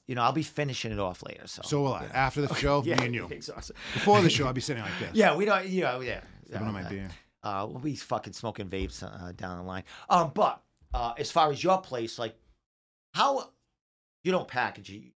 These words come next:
Speaker 1: someone else packages
Speaker 2: No,
Speaker 1: it,
Speaker 2: so,
Speaker 1: but
Speaker 2: so I'm a
Speaker 1: how do
Speaker 2: production supervisor. That means that the second it gets chopped down, I cut it all off the things, put it on a, in a bucket, weigh it out,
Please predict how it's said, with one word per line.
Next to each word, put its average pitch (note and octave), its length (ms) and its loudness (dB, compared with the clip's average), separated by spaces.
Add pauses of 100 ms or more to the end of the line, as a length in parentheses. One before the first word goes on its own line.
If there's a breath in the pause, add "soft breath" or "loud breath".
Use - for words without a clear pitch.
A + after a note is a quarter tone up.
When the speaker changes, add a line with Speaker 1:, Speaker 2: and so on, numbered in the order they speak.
Speaker 1:
someone B2 160 -6
else A#2+ 180 -2
packages A#2 480 -2
Speaker 2:
No, A#2+ 140 2
Speaker 1:
it, A2 80 -6
Speaker 2:
so, F3+ 520 6
Speaker 1:
but A3+ 100 -8
Speaker 2:
so F3+ 200 0
I'm F#3+ 100 4
a A3 40 2
Speaker 1:
how G#3 80 4
do F3+ 80 2
Speaker 2:
production D3 560 0
supervisor. A#2+ 920 -2 (120)
That C#3 280 -2
means B2 400 -2
that A2 280 -2
the A2+ 60 -12
second E3 340 -4
it D3+ 40 -4
gets C3 220 -6
chopped B2+ 480 -4
down, A2 540 -2
I G#2 100 -6
cut - 320 -4
it A#2+ 80 -2
all A#2 240 0
off A2 240 -2
the A2 160 -6 (300)
things, A2+ 380 -2
put - 260 -4
it B2 80 -4
on A2+ 240 -4
a, A2 240 -4
in A#2+ 100 -8
a G#2 80 -10 (240)
bucket, A#2+ 460 -4 (240 soft breath)
weigh C3 220 0
it B2 60 -2
out, A#2 300 -2